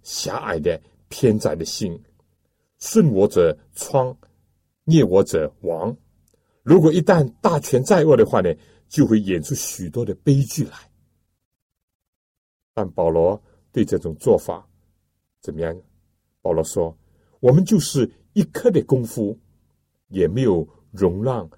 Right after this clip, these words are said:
顺服他们，为要叫福音的真理仍存在你们中间。”保罗自己可以被拘禁，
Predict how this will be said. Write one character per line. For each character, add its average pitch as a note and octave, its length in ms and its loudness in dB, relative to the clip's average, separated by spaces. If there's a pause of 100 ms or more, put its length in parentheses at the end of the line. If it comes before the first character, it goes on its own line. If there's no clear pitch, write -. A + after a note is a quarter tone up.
(140)
顺 - 300 0
服 - 180 -6
他 - 160 -14
们， D2+ 200 -14 (580)
为 G#2+ 100 4
要 G2+ 120 6
叫 G2+ 160 4
福 - 220 -2
音 A3+ 200 4
的 D#3+ 100 2
真 D3+ 240 2
理 F2+ 280 -2 (880)
仍 F#2 280 2
存 E2+ 300 -12
在 E2+ 280 -8 (220)
你 E2+ 100 -14
们 C#2+ 140 -12
中 D2+ 220 -14
间。” D2+ 220 -16 (1600)
保 F#2 140 2
罗 G#2 140 6
自 C#3+ 180 -8
己 - 140 -10
可 - 140 -6
以 F#2 100 -4
被 F2+ 240 -6
拘 A2+ 260 -10
禁， D#2+ 260 -14